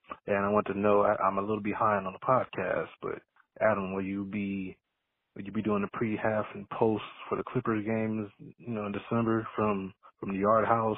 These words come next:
or, or with the, uh, or the, you know, the bowling alley over there across from L A Live, or are you gonna actually be in the stadium,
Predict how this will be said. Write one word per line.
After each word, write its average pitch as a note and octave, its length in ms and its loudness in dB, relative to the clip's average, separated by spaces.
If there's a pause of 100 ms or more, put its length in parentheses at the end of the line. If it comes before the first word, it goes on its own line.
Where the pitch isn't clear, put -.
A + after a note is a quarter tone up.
(120)
or, G2 360 0 (720)
or F#2 260 4
with F#2+ 200 2 (100)
the, F2 60 0
uh, F#2 500 0 (200)
or F2+ 60 -6
the, F2+ 200 -10 (100)
you A2 100 -4
know, F#2 140 0
the F#2+ 60 -8
bowling A2 300 6
alley A2 260 6
over A2 180 6
there A2 160 4
across G#2+ 380 2
from A2 120 -6
L G#2+ 140 2
A G#2+ 100 2
Live, A2+ 460 4
or G2+ 280 -2
are G#2+ 140 4
you G#2+ 120 -2
gonna G#2 220 -2
actually G#2 400 -4
be G#2 280 -4
in G#2+ 360 -4
the G2+ 120 -10
stadium, G2+ 580 0